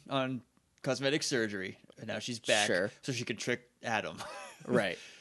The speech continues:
Speaker 1: who
Speaker 2: Who's
Speaker 1: doesn't
Speaker 2: never
Speaker 1: know
Speaker 2: seen
Speaker 1: who
Speaker 2: her
Speaker 1: Scorpina
Speaker 2: anyway.
Speaker 1: is anyway.
Speaker 2: Whatever.
Speaker 1: They thought it was gonna be Zach. They didn't know.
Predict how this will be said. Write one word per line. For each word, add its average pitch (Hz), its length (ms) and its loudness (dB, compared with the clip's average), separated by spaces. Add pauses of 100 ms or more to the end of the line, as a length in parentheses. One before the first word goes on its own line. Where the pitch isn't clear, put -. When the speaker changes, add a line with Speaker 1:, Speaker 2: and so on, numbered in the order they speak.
(280)
Speaker 1:
who 156 120 2
Speaker 2:
Who's 147 140 6
Speaker 1:
doesn't 180 220 10
Speaker 2:
never 208 180 10
Speaker 1:
know 214 180 12
Speaker 2:
seen 214 60 8
Speaker 1:
who 196 80 12
Speaker 2:
her 180 60 12
Speaker 1:
Scorpina - 100 8 (300)
Speaker 2:
anyway. - 360 10
Speaker 1:
is 151 140 6
anyway. 185 380 6
Speaker 2:
Whatever. 160 340 10
Speaker 1:
They 233 140 10
thought 240 300 10
it 226 80 2
was 214 120 4
gonna 196 220 6
be 175 140 0
Zach. 139 480 6
They 180 120 4
didn't 139 260 0
know. 113 260 -2